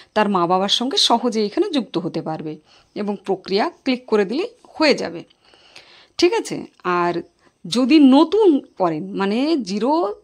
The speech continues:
থেকে ছয় বছরের ঊর্ধ্বে যদি শিশু থাকে, তো তাকে কিন্তু নতুন প্রোফাইল তৈরি করুন, এই জায়গাটিতে ক্লিক করতে হবে।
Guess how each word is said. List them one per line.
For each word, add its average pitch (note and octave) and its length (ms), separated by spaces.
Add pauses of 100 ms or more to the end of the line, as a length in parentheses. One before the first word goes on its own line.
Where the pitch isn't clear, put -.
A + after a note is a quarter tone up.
(140)
থেকে B3+ 240
ছয় G3 280
বছরের C4 340
ঊর্ধ্বে C4 400
যদি C#4 200
শিশু A3+ 300
থাকে, - 280 (440)
তো A3 80
তাকে G#3+ 300
কিন্তু D4 420 (200)
নতুন A#3+ 480
প্রোফাইল B3+ 420
তৈরি E3 320
করুন, D#3+ 360
এই C#4 120
জায়গাটিতে F3+ 400
ক্লিক - 280
করতে D#3+ 280
হবে। D3+ 220